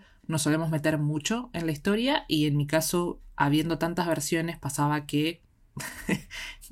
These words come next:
por ahí mezclaba las cosas y pensaba que yo dije tal cosa cuando en realidad dije otra, o ni siquiera la dije. Entonces Marcia lo que hizo fue, "Mira, acá no lo entiendo, habría que agregar algo más,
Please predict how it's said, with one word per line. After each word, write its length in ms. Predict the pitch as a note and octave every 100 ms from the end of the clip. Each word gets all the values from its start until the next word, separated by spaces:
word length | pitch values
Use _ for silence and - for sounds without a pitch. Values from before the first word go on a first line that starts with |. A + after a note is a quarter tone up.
| -
por 160 | D#3 D3
ahí 400 | D3+ E3+ D#3 -
mezclaba 680 | D#3 D3+ C#3+ - D3+ D3+ C#3+
las 160 | C#3
cosas 480 | - D3 D3 F#3 F#3+
y 100 | D3+
pensaba 680 | D3 C#3 C#3 C#3+ E3+ E3+ E3+
que 300 | E3+ D3 D3
yo 260 | C#3+ - C#3+
dije 300 | D#3 D3+ D#3
tal 220 | D3 C#3+
cosa 320 | D3 D3 D#3
cuando 240 | D3 C3+ C3+
en 80 | C3+
realidad 320 | C3 C3+ B2+
dije 280 | B2+ - C3+
otra, 320 | D3+ G3+ G3
o 180 | D3 E3+
ni 80 | D3
siquiera 340 | - - B2+
la 120 | B2+
dije. 340 | - - - - - - - - -
Entonces 400 | D#3 D#3 D#3 D#3
Marcia 300 | D#3+ D#3 D#3
lo 100 | D3
que 80 |
hizo 240 | D3 D3 D#3+
fue, 400 | - D3+ D3+ D3 - - - -
"Mira, 360 | D3+ D3 C#3+
acá 200 | C#3+ D3+
no 100 | D3+
lo 100 | D3+
entiendo, 680 | E3 G#3+ A3+ G#3+ G#3 G#3 -
habría 420 | D3+ C#3+ D3+ D3
que 100 | C#3+
agregar 280 | C#3+ C#3+ C#3
algo 240 | C#3 D3+
más, 460 | G3 G#3 G#3 G3+